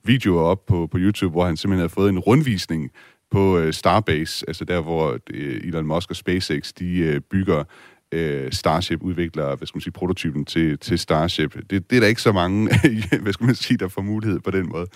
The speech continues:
inden for, inden for det her miljø. Det er ret, øh, exceptionelt. Det er så ham, du, du er blevet en del af det hold, øh, der, som, som laver, øh, de her YouTube-videoer.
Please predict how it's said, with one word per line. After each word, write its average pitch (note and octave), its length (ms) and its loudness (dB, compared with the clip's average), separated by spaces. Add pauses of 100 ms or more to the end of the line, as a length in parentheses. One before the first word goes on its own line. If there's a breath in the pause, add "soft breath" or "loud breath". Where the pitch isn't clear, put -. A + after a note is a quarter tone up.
(380 loud breath)
inden G#2+ 180 4
for, F#2+ 140 2
inden G#2 280 2
for F#2+ 100 -2
det G2 120 0
her F#2+ 60 2
miljø. E2+ 160 -2
Det F2+ 180 0
er F2 80 -2
ret, F2+ 180 0
øh, E2 240 -2
exceptionelt. F2+ 680 -4 (400 loud breath)
Det A2+ 60 4
er A2 40 4
så C#3 100 4
ham, C3 360 2
du, A#2 120 4
du A2+ 120 0
er A#2 40 2
blevet A#2+ 180 4
en A2 80 2
del C#3 200 8
af F#2+ 60 4
det A2+ 120 2
hold, B2+ 320 4 (140)
øh, E2 760 0
der, G#2 320 6
som, F#2+ 480 0 (120)
som F2 400 -2 (220)
laver, F#2 380 6 (100)
øh, E2+ 240 -2
de G2 100 0
her F#2+ 220 2
YouTube-videoer. E2+ 960 0